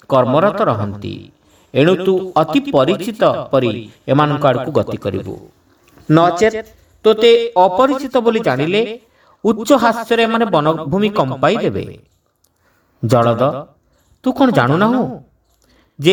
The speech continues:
ଏହି ବନବାସୀମାନେ ତୋ ଛଡ଼ା ଆଉ କାହାରି ଅନୁଗ୍ରହ ଲୋଡ଼ନ୍ତି ନାହିଁ କିମ୍ବା ନିଅନ୍ତି ନାହିଁ? ସ୍ୱଦାର୍ଜିତ ଧନରେ ଉଦର ପୋଷଣ, ସୁନ୍ଦର ସ୍ୱାସ୍ଥ୍ୟ ଓ ନିର୍ମଳ ମନ ମାନବ ଜୀବନର ପରମ କାମ୍ୟ ନୁହେଁ କି? ଯଦି ଜଗତରୁ କେବେ ତସ୍କରତା ଲୋପ ପାଏ,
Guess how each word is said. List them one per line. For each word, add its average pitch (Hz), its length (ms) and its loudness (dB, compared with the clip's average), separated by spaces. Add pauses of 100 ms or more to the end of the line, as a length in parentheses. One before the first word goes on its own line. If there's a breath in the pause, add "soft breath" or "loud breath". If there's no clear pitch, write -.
(180)
ଏହି 202 220 4
ବନବାସୀମାନେ 175 640 0 (160)
ତୋ 185 80 0 (120)
ଛଡ଼ା 226 160 2 (120)
ଆଉ 180 80 2 (100)
କାହାରି 175 320 0 (100)
ଅନୁଗ୍ରହ 175 440 0
ଲୋଡ଼ନ୍ତି 139 400 0
ନାହିଁ 214 160 0 (100)
କିମ୍ବା 202 240 0
ନିଅନ୍ତି 135 320 -2
ନାହିଁ? 226 240 -2 (920 loud breath)
ସ୍ୱଦାର୍ଜିତ 175 600 2 (120)
ଧନରେ 165 300 0 (120)
ଉଦର 170 200 2 (100)
ପୋଷଣ, 190 260 0 (840)
ସୁନ୍ଦର 247 380 4 (100)
ସ୍ୱାସ୍ଥ୍ୟ 170 420 0 (100)
ଓ 175 40 4 (100)
ନିର୍ମଳ 214 300 2 (120)
ମନ 151 120 0 (160)
ମାନବ 151 200 2 (120)
ଜୀବନର 151 320 0 (160)
ପରମ 170 200 2 (140)
କାମ୍ୟ 127 340 0
ନୁହେଁ 233 240 0
କି? 185 80 -6 (1000 loud breath)
ଯଦି 247 200 2 (100)
ଜଗତରୁ 180 420 0
କେବେ 247 200 -2 (280)
ତସ୍କରତା 233 600 -2
ଲୋପ 143 180 0 (120)
ପାଏ, 170 180 2